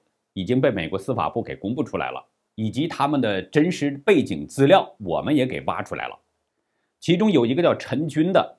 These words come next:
南加州的侨领，这个人背景是相当的深厚，相当的惊人，甚至还曾得到了胡锦涛和习近平的接见。我们今天呢就会详细的说说这两个话题。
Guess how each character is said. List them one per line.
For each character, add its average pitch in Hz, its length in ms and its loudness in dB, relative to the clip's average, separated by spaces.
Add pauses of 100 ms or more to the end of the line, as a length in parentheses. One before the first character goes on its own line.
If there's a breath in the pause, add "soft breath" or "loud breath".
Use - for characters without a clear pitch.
南 123 340 0
加 165 240 4
州 147 180 0
的 110 140 -2
侨 78 280 -6
领， - 280 -6
这 165 140 0
个 110 80 -2
人 78 260 -6
背 107 160 0
景 76 240 -10
是 73 180 -10
相 135 320 0
当 147 220 2
的 113 100 0
深 98 240 -4
厚， 90 220 -6
相 131 320 -4
当 139 180 0
的 - 60 0
惊 107 240 -4
人， 71 180 -6 (320)
甚 190 280 2
至 135 100 2
还 131 160 0
曾 139 180 -2
得 95 200 -4
到 127 120 4
了 92 80 -2
胡 110 240 -6
锦 73 220 -8
涛 113 260 -2
和 98 240 -4
习 92 300 -8
近 135 180 -2
平 85 280 -12
的 101 100 -6
接 110 260 -4
见。 160 300 0 (1200)
我 113 100 2
们 151 100 2
今 180 140 2
天 175 160 6
呢 165 300 2 (120)
就 139 120 -2
会 110 120 2
详 107 320 -2
细 131 160 0
的 95 100 0
说 110 220 -4
说 95 160 -4
这 156 240 0
两 85 280 -2
个 80 100 -8
话 92 180 -6
题。 - 280 -16